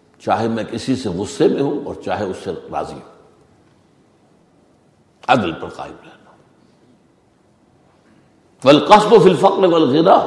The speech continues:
اور وہی درمیانی بات جو ہم نے ابھی پڑھی ہے سورہ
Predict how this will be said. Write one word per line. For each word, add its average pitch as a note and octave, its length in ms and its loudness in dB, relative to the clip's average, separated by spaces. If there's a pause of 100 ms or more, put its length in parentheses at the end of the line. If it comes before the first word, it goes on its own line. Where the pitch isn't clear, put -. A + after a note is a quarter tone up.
(1700)
اور A#2 120 -2
وہی D#3+ 300 6
درمیانی F3 480 6
بات E3 280 2
جو D3+ 100 2
ہم C#3 100 2
نے D3+ 80 2
ابھی C#3+ 200 2
پڑھی C3 360 2
ہے A#2 100 -2
سورہ A#2 340 -4